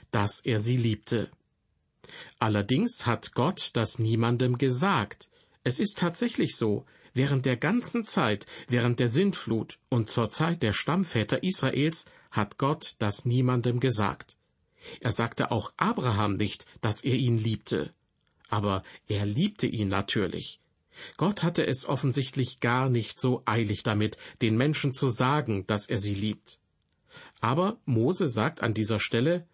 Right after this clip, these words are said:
„Und doch hat der Herr deine Väter angenommen, dass er sie liebte, und hat ihre Nachkommen,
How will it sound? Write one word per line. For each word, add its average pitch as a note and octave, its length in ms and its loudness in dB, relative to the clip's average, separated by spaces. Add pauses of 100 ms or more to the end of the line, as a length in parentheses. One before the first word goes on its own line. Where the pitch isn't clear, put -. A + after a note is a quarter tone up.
(400)
„Und A2+ 220 0
doch G3+ 240 0
hat E3+ 160 0
der A#2 80 2
Herr A#2+ 260 2
deine A2 280 2
Väter A#2+ 460 0
angenommen, C3+ 640 2 (200)
dass G#2+ 200 0
er A2 140 0
sie G2+ 160 0
liebte, E3 560 0 (380)
und G3 340 2
hat F3 160 -2
ihre C#3 220 2
Nachkommen, A2 800 2